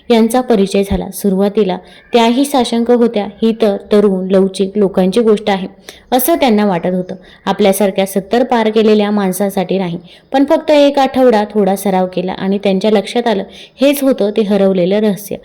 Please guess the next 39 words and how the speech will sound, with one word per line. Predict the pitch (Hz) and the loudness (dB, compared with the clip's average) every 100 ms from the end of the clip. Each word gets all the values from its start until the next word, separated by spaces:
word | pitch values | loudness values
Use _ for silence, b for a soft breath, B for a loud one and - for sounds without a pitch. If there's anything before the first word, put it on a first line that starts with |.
| B B - | B B 0
त्यांचं | 214 247 | 2 4
शरीर | 247 262 254 | 2 4 4
आता | 240 240 | 2 0
अधिक | 220 208 220 | -2 0 0
सैल, | 226 240 202 196 | 0 -2 -2 -4
संतुलित | - 214 208 233 196 196 | -4 0 2 2 0 -2
आणि | 208 220 226 | -4 0 2
लवचिक | 196 196 220 214 | 2 0 -2 -2
वाटू | 180 190 | -2 -2
लागलं. | 185 185 - B B - | -2 -4 -10 B B -2
मन | 269 | 0
शांत | 285 285 269 | 2 2 2
झालं, | 277 269 240 233 | 2 2 0 0
विचार | 214 208 220 | -2 0 -2
स्पष्ट | 220 202 196 | 0 -4 0
झाले | 226 220 196 | 0 0 -2
आणि | - 208 208 190 | -4 -2 -2 -2
एकाग्रता | 208 202 202 196 196 208 | -6 -2 0 0 0 0
देखील | 208 208 254 | 0 0 0
वाढली. | 240 185 196 B B B | 0 -2 -8 B B B
आणि | 269 | 0
सगळ्यात | 285 262 262 262 - | 2 2 2 0 -4
खास | 220 208 214 | -2 -2 0
म्हणजे | 208 185 196 - | -2 -2 -6 -4
त्या | 208 | -4
हे | 196 220 | 0 -2
सगळं | 226 233 190 196 | 0 0 0 -4
आपल्या | 196 202 196 | -6 -2 0
घराच्या | 202 196 208 196 | 0 0 -2 -2
हॉलमध्येच | 196 202 190 180 208 | -2 -2 -2 -4 -6
करत | 208 185 180 | -4 -4 -2
होत्या. | 180 - - B B B | -6 -10 -16 B B B
जर | 214 226 | 2 2
तुम्हालाही | 233 220 233 247 214 214 | 4 2 2 2 0 -2
कधी | 208 185 196 | -2 0 -2
सांधे | 196 196 190 | -2 -2 -2
कडक | 190 185 226 233 | 0 0 0 0
वाटले | 214 196 202 | -2 -2 -2
असतील | 196 - 185 | -2 -4 -10